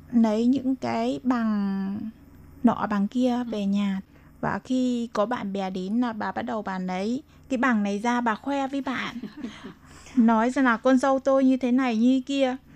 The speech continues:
Nhưng mà thực sự thì em, tính em thì em không muốn khoe. Nhiều lúc em nói thẳng với mẹ chồng em là: "Mẹ ơi, mẹ không phải khoe như vậy đâu. Có khả năng con sẽ không tốt như mẹ nói đâu." Vâng, nhưng mà bà bảo là:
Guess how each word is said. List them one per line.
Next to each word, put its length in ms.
Nhưng 120
mà 80
thực 200
sự 200
thì 100
em, 220
tính 220
em 140
thì 100
em 160
không 220
muốn 180
khoe. 200
Nhiều 100
lúc 120
em 480
nói 160
thẳng 220
với 100
mẹ 200
chồng 180
em 280
là: 180
"Mẹ 80
ơi, 200
mẹ 160
không 160
phải 140
khoe 300
như 180
vậy 140
đâu. 340
Có 120
khả 140
năng 200
con 200
sẽ 160
không 160
tốt 300
như 100
mẹ 180
nói 320
đâu." 160
Vâng, 260
nhưng 220
mà 260
bà 200
bảo 200
là: 340